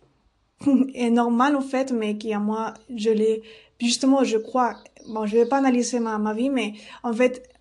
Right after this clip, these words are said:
hum, je sais que en partie, j'ai, en partie, j'ai expérimenté cette émotion à si une forte into-,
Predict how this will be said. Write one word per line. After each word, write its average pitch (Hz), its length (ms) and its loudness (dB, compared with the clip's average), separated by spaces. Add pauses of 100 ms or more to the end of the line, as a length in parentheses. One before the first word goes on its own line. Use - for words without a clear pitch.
hum, 233 320 0
je 226 180 -2
sais 254 300 -2
que 240 320 0 (200)
en 240 100 -2
partie, 240 320 -2
j'ai, 233 720 0 (540)
en 247 100 2
partie, - 500 -8
j'ai 247 80 -4
expérimenté 254 500 -2
cette 262 180 -6
émotion 240 420 -4
à 202 160 -10
si 247 200 -4
une 240 180 -4
forte 240 300 -8
into-, 240 300 -6